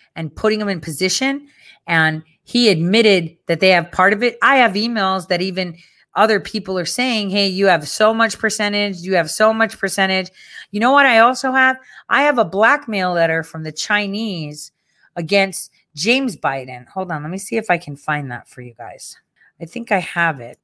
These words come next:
Okay, so, mm, oh, Hunter Biden's not in bed with, um, the Chinese. Oh, okay. Let me show you this. Now I'm gonna show you another email. Give me a second. Let me pull it up.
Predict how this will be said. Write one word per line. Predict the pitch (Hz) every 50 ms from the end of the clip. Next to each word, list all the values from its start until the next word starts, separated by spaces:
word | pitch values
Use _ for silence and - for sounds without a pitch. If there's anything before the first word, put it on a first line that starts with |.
| - 165
Okay, | 180 - 190 160 143 -
so, | - - 208 196 180 170 - - 180
mm, | 190 202 202 -
oh, | 277 330 370 392 330 269 247
Hunter | 277 320 320 - 359 285
Biden's | 269 294 277 294 339 381 359 311 -
not | 311 277 262 254
in | 247 233
bed | 214 247 240 240 226 226
with, | 233 233 226 -
um, | 240 233 226 226 - - - - - - _ -
the | 240 233
Chinese. | 233 - 254 240 233 233 226 233 233 240 233 208
Oh, | 175 208 214 196 170 165 165 - -
okay. | 180 190 185 190 170 165 165 - -
Let | 185 185 190
me | 196
show | 185 - - 185 175
you | 170 165 156
this. | 156 143 - - - - - - - -
Now | 170 185 220 262
I'm | 277 247
gonna | 226 190 180
show | 175 - 196 185
you | 180 175 170 160 156 151 151 156 - _ _ _ _ _ _ _ _ _ _ _ _ _ _ _ -
another | 170 175 185 220 247 247 190 175 151 127
email. | 165 160 156 151 143 135 135 135 151 151 _ _ _ _ _ _ _ _ _ _
Give | - 175 175
me | 170 165
a | 160
second. | 160 - 165 151 - 151 143 143 143 _ _ _ _ _ _ _
Let | - 165 170
me | 165
pull | 165 _ - 165 160 160
it | 165
up. | 196 208 - -